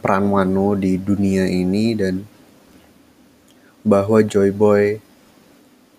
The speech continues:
harus bisa, em, pergi ke Wano saat border Wano dibuka gitu, dengan, dengan diisolasinya Wano, maka hadirnya Joy Boy pun, eh,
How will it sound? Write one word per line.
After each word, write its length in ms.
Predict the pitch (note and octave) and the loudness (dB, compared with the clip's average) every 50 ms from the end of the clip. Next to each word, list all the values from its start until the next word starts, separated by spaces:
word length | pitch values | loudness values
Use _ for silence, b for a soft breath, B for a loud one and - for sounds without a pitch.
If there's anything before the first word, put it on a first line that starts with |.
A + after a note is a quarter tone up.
| _ _ - | _ _ -6
harus 480 | - A2 G2+ G2+ G#2+ G#2+ - - - G#2 | -2 -2 0 2 0 0 0 -2 -4 -2
bisa, 560 | G2 G2 F#2+ - - - F2+ F2+ F#2 - - _ _ _ _ _ _ _ - | -4 -2 -2 -4 -4 -4 -4 -4 -4 -8 -10 _ _ _ _ _ _ _ -2
em, 560 | - G2 F#2 F2+ F#2 F2+ F2 F2 F2 F2 F2 F#2 G2 - _ _ _ _ _ _ _ _ _ _ _ _ _ - _ _ - | 0 0 0 0 -2 -4 -4 -4 -4 -6 -8 -12 -16 -20 _ _ _ _ _ _ _ _ _ _ _ _ _ -20 _ _ -10
pergi 260 | - G2+ G2+ G#2+ G2+ - | -8 -4 -2 -2 -2 0
ke 80 | - | 0
Wano 400 | G#2 G2 F#2 F#2 F#2+ G2 G2+ G#2 | 0 2 2 0 -2 -2 -4 -4
saat 400 | G#2+ - F#2+ - F#2+ F#2 F2+ - - _ B B B B B B B B B B B B _ _ _ _ _ _ _ _ _ _ _ _ _ _ _ _ _ _ _ _ _ - _ _ _ _ _ _ - | -4 -4 -4 -2 -2 -4 -4 -6 -10 _ B B B B B B B B B B B B _ _ _ _ _ _ _ _ _ _ _ _ _ _ _ _ _ _ _ _ _ -20 _ _ _ _ _ _ -4
border 280 | G2+ G#2 G2 G2 G#2 G2 | -2 0 2 2 0 2
Wano 200 | G2 F#2 F#2 G2 | 0 0 0 0
dibuka 560 | F#2+ G2 F#2 F#2 F#2 - - - G2 - - | -2 -2 -2 -4 -6 -8 -4 -2 -2 -2 -2
gitu, 240 | G2 G2 - G2 G2 | -6 -4 -2 0 0
dengan, 320 | F#2+ F#2+ F#2 F#2 F2+ F2+ | 0 0 -2 -2 -2 -2
dengan 280 | F2+ F2+ F2+ F2+ F2+ F2 F2+ F2+ F2+ F2+ F#2 G2 G2 | -2 -2 -2 -2 -2 -2 -2 -4 -4 -6 -8 -8 -6
diisolasinya 720 | G2 E2+ F#2 - - F#2 F2 F2 F2 - - - F#2+ F2+ F2+ | -4 -4 -4 -4 -4 -4 -4 -4 -4 -6 -6 -4 -4 -2 -2
Wano, 400 | F2 F2+ F2+ G2 G#2 G#2+ G#2+ G2+ | -2 -2 -2 -2 -2 -2 -2 -2
maka 400 | F#2 F2 - F#2 F#2+ F#2+ F#2+ - - _ _ _ _ _ _ _ _ _ _ _ _ _ _ _ _ _ _ _ _ _ - | -4 -6 -4 -2 -2 -2 -2 -6 -12 _ _ _ _ _ _ _ _ _ _ _ _ _ _ _ _ _ _ _ _ _ -8
hadirnya 400 | - G2 F#2 F2+ G2 F#2 F#2+ F#2 | -4 -4 -2 -2 0 0 0 -2
Joy 240 | F2+ - F#2 F2+ F2+ | 0 0 -2 -2 0
Boy 300 | F2+ G2 F#2 F#2 F2+ F2 | 0 0 0 0 0 -2
pun, 380 | - - G#2+ A2 A2+ B2+ C3+ - _ _ _ _ _ _ _ _ - - | -4 -4 -4 -2 -2 -4 -6 -10 _ _ _ _ _ _ _ _ -10 -6
eh, 220 | F#2+ F#2 F#2 F2+ | -4 -4 -4 -4